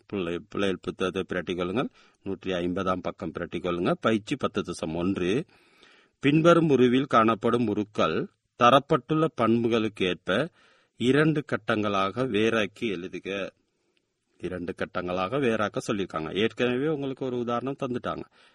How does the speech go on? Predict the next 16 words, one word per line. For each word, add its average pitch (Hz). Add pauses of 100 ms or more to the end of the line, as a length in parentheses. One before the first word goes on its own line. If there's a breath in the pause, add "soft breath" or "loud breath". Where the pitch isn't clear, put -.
(140)
இரண்டு 139
உதாரணம் 135
தந்துட்டாங்க. 85 (160)
பறவைகளையும் 98 (500 soft breath)
மிருகங்களையும் 92
பிரித்து 90
காட்டினாங்க. 110
ஒரு 104
இலக்கம் 101
தந்து 98
ஒற்றை 95
எண், 95
இரட்டை 90
எண்ணாக 90
பிரித்து 85
காட்டிட்டாங்க. 90